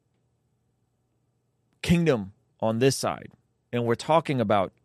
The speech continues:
transformative power, uh, from the inside out, I don't know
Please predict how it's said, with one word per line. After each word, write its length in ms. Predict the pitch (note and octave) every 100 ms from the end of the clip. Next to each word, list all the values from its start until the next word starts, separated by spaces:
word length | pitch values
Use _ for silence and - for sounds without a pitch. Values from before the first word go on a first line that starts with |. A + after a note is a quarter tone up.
| _
transformative 720 | - C#3 B2 - B2+ A#2+ G#2
power, 380 | - D#3+ C#3+ G2+ - _ _ _ _ _ _ -
uh, 240 | G#2+ F2+ -
from 220 | - D#3+
the 120 | E3 D3+
inside 320 | D3 C3 A2+
out, 240 | D3 C3 -
I 100 | E3
don't 220 | G3+ C3+
know 440 | D3+ F3 D3 B2